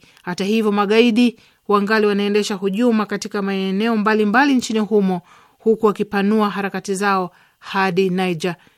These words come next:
na Burkina Faso. Katika upande mwingine, hali ya usalama na kisiasa ya Mali inalegalega kutokana na mapinduzi mtawalia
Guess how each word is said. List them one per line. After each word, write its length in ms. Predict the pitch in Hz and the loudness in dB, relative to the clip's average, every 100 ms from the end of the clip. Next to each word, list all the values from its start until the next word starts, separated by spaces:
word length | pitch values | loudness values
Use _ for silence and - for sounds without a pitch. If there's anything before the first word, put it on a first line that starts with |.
| _ | _
na 180 | 190 180 | -4 -4
Burkina 340 | 165 - 180 | -4 -6 -6
Faso. 500 | 180 190 165 - 160 - _ _ _ _ _ _ _ | -6 -10 -8 -8 -10 -14 _ _ _ _ _ _ _
Katika 320 | 196 202 240 | -2 2 2
upande 280 | 233 285 269 | 4 2 4
mwingine, 540 | 254 247 269 254 240 | 2 2 2 2 0
hali 340 | 214 254 247 | 0 2 4
ya 60 | 233 | 2
usalama 460 | 220 226 233 226 214 | 0 0 0 0 -2
na 80 | |
kisiasa 460 | 202 202 226 214 220 | -4 -4 -4 -2 -4
ya 80 | 208 | -2
Mali 320 | 226 226 220 | 0 0 0
inalegalega 1000 | - 208 196 190 175 185 202 214 240 247 - - _ _ | 0 -2 0 -2 -2 2 2 2 2 0 -4 -20 _ _
kutokana 440 | 196 208 214 220 | -4 -4 0 0
na 100 | 208 | 2
mapinduzi 480 | 208 202 214 226 208 | 0 0 2 2 2
mtawalia 600 | 196 220 196 202 202 185 | -2 -2 0 2 0 -2